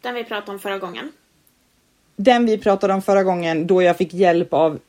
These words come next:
Speaker 2: i princip hela Indie Dyer, eh, Sverige, eh, att färga jakten på det perfekta garnet.
Speaker 1: Mm.
Speaker 2: Där vi slutade förra gången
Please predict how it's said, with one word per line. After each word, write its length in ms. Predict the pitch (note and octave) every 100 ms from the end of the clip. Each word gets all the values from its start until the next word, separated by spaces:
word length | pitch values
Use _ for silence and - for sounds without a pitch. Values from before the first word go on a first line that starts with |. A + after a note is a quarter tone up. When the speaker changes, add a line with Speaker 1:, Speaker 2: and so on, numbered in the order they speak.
| _
Speaker 2:
i 140 | A3 A3+
princip 640 | - G#3+ G#3 G3+ E3+ E3
hela 440 | F3+ E3+ D#3+ D#3+
Indie 300 | D#3 E3 D#3
Dyer, 520 | D#3 D3+ D3 D3+ D3 D3
eh, 500 | D3+ D3 D3 C3 -
Sverige, 600 | - F#3+ G3 F3 D#3 C3+ C#3 _ _ _ _ _ -
eh, 220 | D#3 D#3
att 180 | - -
färga 580 | - E3+ D#3 D#3 D#3 D3+ _ - -
jakten 480 | - E4+ - F4 F4
på 140 | D#4+
det 100 | D4
perfekta 520 | D#4 D4+ C#4 C4+ -
garnet. 680 | B3 C#4 E4 F3 - _ - _ _
Speaker 1:
Mm. 120 | A#3 F#4+ _ _ _ _ _ _ _ _ _ _ _ _ _
Speaker 2:
Där 360 | G#3+ C#4 D4 D4
vi 140 | D4
slutade 680 | C#4+ D#4 D4 C4 - F4+ A3
förra 380 | G#3 C4 B3+ B3+
gången 520 | G3+ D#3+ D3+ F3 A#3